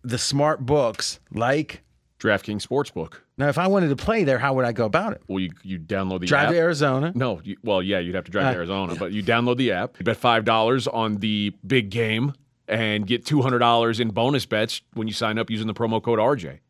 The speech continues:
Speaker 1: All right. So you download the app, promo code R J,
Speaker 2: Yep.
Speaker 1: and you get a great deal.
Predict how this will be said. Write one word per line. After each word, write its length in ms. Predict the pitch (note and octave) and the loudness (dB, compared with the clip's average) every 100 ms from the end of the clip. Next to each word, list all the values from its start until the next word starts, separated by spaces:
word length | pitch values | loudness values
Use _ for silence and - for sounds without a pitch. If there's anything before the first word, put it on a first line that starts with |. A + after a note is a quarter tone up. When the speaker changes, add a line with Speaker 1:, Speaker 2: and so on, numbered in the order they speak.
| _ - | _ -4
Speaker 1:
All 160 | F#3+ | -2
right. 360 | G3+ F#3+ G#3+ - | 0 0 0 -2
So 80 | B2+ | -2
you 100 | B2 | 0
download 540 | A#2 C3 D#3 F3 F3+ F3+ | 2 2 2 2 2 2
the 160 | F#3+ | 2
app, 320 | D#3 F3 A3 | 2 2 -2
promo 320 | - D#3+ D#3 D3+ | -2 0 0 0
code 220 | D#3+ D3 | 0 2
R 200 | D3 D#3+ | 2 0
J, 340 | D3 E3 C4+ - - | 0 -2 -4 -8 -6
Speaker 2:
Yep. 140 | A2+ | -2
Speaker 1:
and 120 | D3+ | 0
you 60 | D#3 | 0
get 240 | D3 F3 - _ - | 0 -2 -4 _ -4
a 100 | D3 | -2
great 300 | B2+ F#3+ F#3 | 2 0 0
deal. 340 | D#3 C3+ - | 0 -2 -4